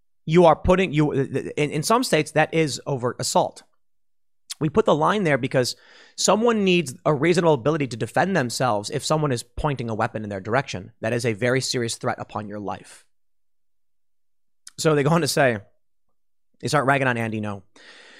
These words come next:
claiming Andy is lying and spreading hate and citing this guy. Turns out, the guy they've identified as the shooter subscribed to Andy Ngo's YouTube channel. And they try and act like that's evidence of something.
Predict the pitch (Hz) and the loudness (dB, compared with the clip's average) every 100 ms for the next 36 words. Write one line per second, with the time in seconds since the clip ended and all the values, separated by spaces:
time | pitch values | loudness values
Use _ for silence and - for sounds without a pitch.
0 | - 190 262 269 214 247 247 226 180 196 | -2 2 4 4 2 2 4 4 6 6
1 | 196 196 196 185 160 - 170 175 147 143 | 6 6 4 2 0 2 2 2 2 2
2 | 147 139 131 147 135 117 - 113 110 247 | 2 0 0 0 0 -4 0 0 2 2
3 | 277 175 147 143 - _ 127 _ _ _ | 2 2 2 2 -2 _ -20 _ _ _
4 | _ _ _ _ - 113 113 135 139 123 | _ _ _ _ -20 -8 0 2 2 2
5 | 131 123 120 107 107 - 180 113 - _ | 0 0 0 0 -2 0 0 0 -8 _
6 | _ _ _ - - 160 - - 220 190 | _ _ _ -6 -2 -2 -2 0 2 4
7 | 123 - 156 147 147 147 120 127 233 247 | 0 -2 -4 -2 0 2 2 0 -2 -2
8 | 208 - 120 92 110 _ _ _ _ _ | -2 -2 -4 -4 -8 _ _ _ _ _
9 | 139 147 156 - 170 190 151 151 147 139 | -2 2 0 2 2 2 2 2 2 2
10 | 127 127 - - 151 139 113 113 - 98 | 2 0 -2 0 0 0 -4 -6 -6 -8
11 | 95 87 | -8 -14